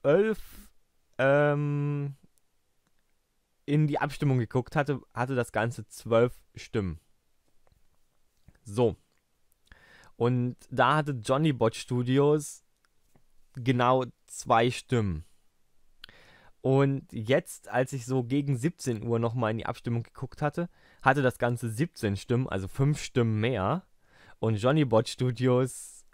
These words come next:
ähm, Herzlogo hatte exakt fünf Stimmen mehr. Das heißt, alle neuen Sti-, also alle neuen Stimmen, die seit um elf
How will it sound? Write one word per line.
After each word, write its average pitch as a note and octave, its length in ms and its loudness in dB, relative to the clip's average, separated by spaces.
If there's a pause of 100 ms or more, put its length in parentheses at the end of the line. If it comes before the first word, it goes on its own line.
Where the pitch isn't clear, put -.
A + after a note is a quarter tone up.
(140)
ähm, A2+ 400 2
Herzlogo A2+ 720 0
hatte A2+ 380 -2
exakt - 580 -4
fünf A#2+ 320 0
Stimmen A2+ 460 -2
mehr. A#2 400 0 (1000)
Das A2 240 0
heißt, B2+ 540 0
alle E3 260 0
neuen C3+ 320 2
Sti-, - 460 0 (240)
also B2 440 0
alle D#3+ 240 2
neuen B2+ 560 -2
Stimmen, B2 480 -2
die G2+ 220 -10
seit A#2+ 300 -4
um B2 160 -8
elf A#2+ 480 -2